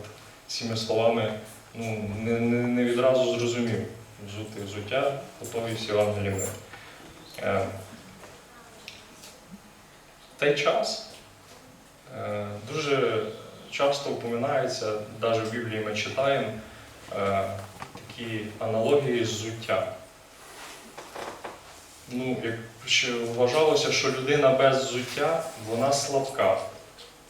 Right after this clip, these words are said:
вона невинослива, вона, так як не було транспорту, людям потрібно було далеко ходити, тим самим воїнам, як вони йшли в поход на рік, на два. Ну, уявіть собі без взуття,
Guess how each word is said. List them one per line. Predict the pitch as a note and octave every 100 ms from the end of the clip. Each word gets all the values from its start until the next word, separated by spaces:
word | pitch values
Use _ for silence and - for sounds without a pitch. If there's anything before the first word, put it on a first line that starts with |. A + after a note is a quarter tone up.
| A2
вона | A2 A2 A#2+ A#2+ A#2 A#2 A2 - - -
невинослива, | B2 B2 B2 A2+ G2 G2+ G#2+ - -
вона, | G#2+ A2 A2+ A2+ A2+ A2+ - - - - - - - -
так | - C3+
як | B2 C3
не |
було | B2 B2 G#2+
транспорту, | - C#3 A#2 - A2 G#2 G#2 G2+ A2
людям | A#2+ A#2 A2+
потрібно | A2 A2+ A#2+ A#2
було | A2+ A2+ A2+ A#2 A2 - -
далеко | A2+ A2+ A2+ - -
ходити, | - B2+ C#3+ - - - - - - - A#2 G2+ -
тим | B2+ B2+
самим | - A#2 A2 G#2 G2+
воїнам, | B2+ C3+ C3 B2+ B2 - - - A2
як | G#2+ A2
вони | A2+ A2+
йшли | A2 A2+
в | G#2+ -
поход | G#2 B2 A#2+ A2+
на | A2 G#2+
рік, | B2 -
на | G#2+ G#2
два. | A2+ B2 - - - - - - G#2+ -
Ну, | A#2 B2 B2+
уявіть | A#2+ B2 C3+
собі | A2+ A#2+
без | A2+ G#2+ G#2
взуття, | A2+ - -